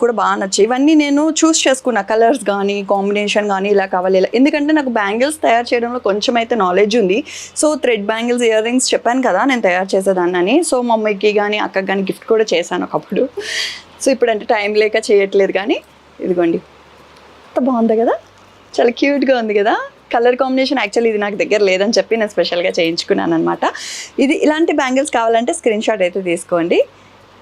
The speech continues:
నా Instagram పేజ్లో కూడా ఉంటే ఒకసారి చెక్ చేసేసేయండి. So, ఇది కూడా అంతే, pearls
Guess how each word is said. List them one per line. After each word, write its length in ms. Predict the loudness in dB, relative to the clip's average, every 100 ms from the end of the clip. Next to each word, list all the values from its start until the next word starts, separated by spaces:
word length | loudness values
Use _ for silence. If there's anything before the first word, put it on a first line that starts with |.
| -4
నా 200 | -2 0 0
Instagram 400 | 0 0 0 2
పేజ్లో 300 | 2 2 2 2
కూడా 140 | 0
ఉంటే 180 | -2 -4
ఒకసారి 260 | -2 -4 -2
చెక్ 220 | -6 -2
చేసేసేయండి. 680 | -2 -2 -4 -4 -4 -4 -8 -6 -2
So, 100 | 0
ఇది 240 | 0 0
కూడా 260 | 0 2 0
అంతే, 300 | 0 -2 -2 -2
pearls 360 | 0 -2 0